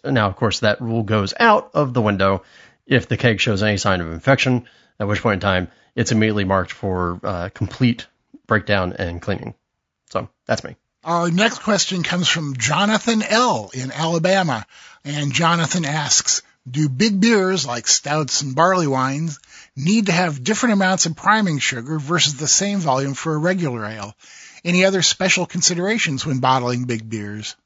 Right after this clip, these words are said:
Speaker 1: I've never found a need to have different amounts of priming sugar, assuming that my beer has reached terminal gravity. The
Speaker 2: Yep,
Speaker 1: main,
Speaker 2: same
Speaker 1: main
Speaker 2: here.
Speaker 1: cons-, main concern I've, I've dealt with is just, you know, the difference in terms of volumes of C O two I want.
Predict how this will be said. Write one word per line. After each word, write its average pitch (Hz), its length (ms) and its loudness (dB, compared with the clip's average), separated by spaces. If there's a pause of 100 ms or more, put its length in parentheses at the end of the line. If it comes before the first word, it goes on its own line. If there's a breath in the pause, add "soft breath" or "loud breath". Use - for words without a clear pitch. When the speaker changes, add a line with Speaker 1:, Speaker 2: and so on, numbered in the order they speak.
(200)
Speaker 1:
I've 185 120 4
never 208 180 0
found 175 260 2
a 151 40 2
need 147 200 4
to 98 60 -2
have 101 160 2
different 95 240 -4
amounts 95 240 -2
of - 60 -14
priming 95 260 2
sugar, 90 280 -2
assuming 101 360 2
that 92 100 0
my 92 320 0 (240)
beer 110 220 2
has 92 140 -4
reached 95 320 -4 (120)
terminal 98 300 2
gravity. 98 420 0 (500 soft breath)
The 123 80 0
Speaker 2:
Yep, 117 60 6
Speaker 1:
main, 123 180 6
Speaker 2:
same 143 180 2
Speaker 1:
main 139 160 4
Speaker 2:
here. 123 40 -4
Speaker 1:
cons-, 127 220 -6 (200)
main 139 220 6
concern 139 400 4
I've, 117 400 2 (340)
I've 120 200 4
dealt 113 200 2
with 107 200 0
is 107 380 0
just, - 320 -2
you 123 80 2
know, 98 100 2
the 92 100 -6
difference 95 320 -4
in 92 180 0
terms 95 220 -4
of 82 60 -12
volumes 90 400 0
of 87 60 -10
C 101 140 -2
O 85 60 -2
two 135 240 0
I 107 60 -4
want. - 300 -10